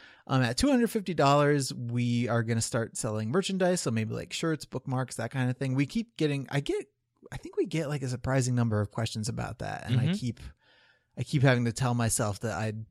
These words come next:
Speaker 1: I think the Patreon, <laughs> like, I think that's a, that's putting a good, like, self-imposed limit on it instead of us just, like, making T-shirts out of our own pockets and sending them
Speaker 2: Yeah.
Speaker 1: to people. And then at, um, five hundred dollars, we will do a live show somewhere,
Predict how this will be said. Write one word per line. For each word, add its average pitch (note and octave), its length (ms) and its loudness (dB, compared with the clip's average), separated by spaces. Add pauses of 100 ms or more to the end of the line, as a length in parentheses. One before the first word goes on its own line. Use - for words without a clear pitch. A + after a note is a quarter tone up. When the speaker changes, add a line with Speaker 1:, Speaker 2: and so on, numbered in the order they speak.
(280)
Speaker 1:
I A2+ 100 -2
think A2+ 260 -4
the G#2+ 80 -4
Patreon, C#3 880 2 (260)
<laughs> C4+ 260 -4
like, B2 120 0
I B2 80 8
think B2+ 180 2
that's A#2+ 220 2
a, B2+ 80 2
that's - 480 0 (300)
putting A2+ 280 2
a A2 80 2
good, A2+ 480 0
like, A2+ 240 -4
self-imposed G#2+ 720 0
limit G#2+ 400 -2
on G#2+ 200 -6
it G#2+ 220 -8
instead A2+ 320 -4
of G#2 100 -6
us G#2 220 -4
just, - 180 -6
like, G#2 140 -4
making G#2 600 -4
T-shirts - 580 -6
out G#2+ 120 -2
of G2+ 80 -4
our G#2 140 -2
own G#2 140 -2
pockets - 420 -10
and C3 100 -10
sending - 220 -12
them - 80 -8
Speaker 2:
Yeah. A2 120 -2
Speaker 1:
to - 60 -16
people. - 280 -10 (420)
And C#3 160 2
then C#3+ 160 6
at, B2+ 220 4
um, A#2+ 160 4
five F#3+ 260 6
hundred C3 240 4
dollars, A2 480 4
we C#3+ 260 8
will C3 200 6
do C3+ 300 6
a B2 280 4
live B2+ 260 2
show G3 420 4
somewhere, C#3+ 680 2